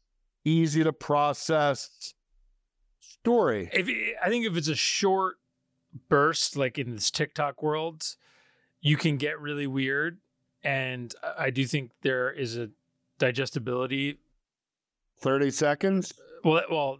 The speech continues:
Speaker 2: this is my point. With this younger generation, you know, look, I always, I, I, I joke with my wife all the time. I feel like the oldest person ever in their mid thirties, 'cause it's like, I just <laughs> am, like, so far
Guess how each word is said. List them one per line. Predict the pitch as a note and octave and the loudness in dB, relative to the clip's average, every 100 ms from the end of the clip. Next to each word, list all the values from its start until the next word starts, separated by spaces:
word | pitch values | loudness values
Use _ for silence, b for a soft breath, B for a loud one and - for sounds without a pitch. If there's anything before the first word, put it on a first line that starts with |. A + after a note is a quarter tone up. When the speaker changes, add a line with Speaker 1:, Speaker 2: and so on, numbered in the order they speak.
| - | -4
Speaker 2:
this | D3+ C#3 | -2 0
is | B2+ | -2
my | B2+ | -4
point. | G#2 B2+ A2 C3+ | -2 -4 -4 -4
With | C#3 | -2
this | - B2 - - b b | 0 0 -2 -4 b b
younger | - D3+ C#3 | -2 0 0
generation, | B2 C3 B2 C#3 C3+ - A2+ G#2 b b b b b b _ | -2 -2 -2 -4 -4 -6 -8 -10 b b b b b b _
you | - | 0
know, | F#3 D#3+ F3+ | 2 2 0
look, | E3+ | -2
I | C#3 C#3+ | -2 -4
always, | D3 C#3 B2 | -4 -4 -4
I, | - C3+ C3+ D3 | -4 -6 -8 -8
I, | D#3 C3+ B2 - | -4 -4 -6 -10
I | - C3 | -6 -2
joke | A2+ B2+ - | 0 0 -2
with | A#2+ | -4
my | A#2+ A2+ A2 G#2 - _ - | -2 -4 -4 -10 -16 _ 0
wife | A#2 A2 | 0 2
all | A2+ | -2
the | G#2+ | -2
time. | B2 A#2+ | -6 -8
I | A2 | -8
feel | - B2 | -4 -2
like | G2+ | -2
the | C3+ | -4
oldest | A#2+ A#2+ A#2 - - - _ _ _ - | -2 -2 0 0 -2 -8 _ _ _ -4
person | C#3 A#2+ C3+ | 0 0 -2
ever | C3 A2+ A#2 | -2 -2 -4
in | A2+ | -6
their | A2 G#2+ D#3 | -8 -10 -10
mid | B2+ A#2+ | -6 -6
thirties, | - B2 A#2 A2 - | -2 -2 0 -4 -4
'cause | A#2+ | -4
it's | G#2+ - | -6 -2
like, | A2 G#2 - _ b b b b b | -2 -2 -6 _ b b b b b
I | D3 | -4
just | C#3 C3+ - | -2 -2 0
<laughs> | F#3 | 0
am, | F3 | 0
like, | G3+ E3+ | -2 -2
so | - - A3 F3 G3+ | -2 0 0 -2 -4
far | - F#3 C#3 - | -4 -2 -2 -4